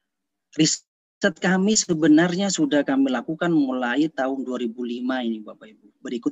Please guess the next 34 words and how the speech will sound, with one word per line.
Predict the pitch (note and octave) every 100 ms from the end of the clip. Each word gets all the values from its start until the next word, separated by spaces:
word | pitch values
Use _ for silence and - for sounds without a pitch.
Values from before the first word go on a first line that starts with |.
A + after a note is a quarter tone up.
| C3
ini | A#2+
adalah | B2+
pemetaan | - B2 - C3 C3
kami | B2 C3+ B2+
di | A#2
wilayah | A#2+ A#2+ A#2+
Jawa | A#2 A#2 B2+
Timur, | C#3 A#2+ - _
gitu | _ C3 D#3
ya. | A3 - - - -
Jadi | A#2 D3
awalnya | D3 D3 C#3 F#3
kami | E3 C3 D#3+
melakukan, | C#3+ B2+ C3 - E3 F3+ F#3+
eh, | E3+ C3+ C3 C3
karakterisasi | B2+ A#2 C3+ C#3+
sintesis | D#3 D3 C3 C3+ - - C3+
itu | F#3+
di | E3+ C3+
wilayah | C#3 C3 C#3+ F3 G3 _ - -
ini, | C3+ C3+ G#2 -
di | B2+
Pasirian | C3+ - - C#3+ B2
Bapak | A2 A2+ G#2+
Ibu. | A2 _
Bagi | G#2 A2 A#2
yang | B2 A2+ A#2 A#2+
teman-teman | A#2 A#2+ A#2+ A#2+
yang |
di |
Lumajang | A#2 A#2 A2 C3+ B2+
itu | A#2+ E3
Sungai | - A#2+
Regoyo, | A#2 G#2 A#2 A#2 F3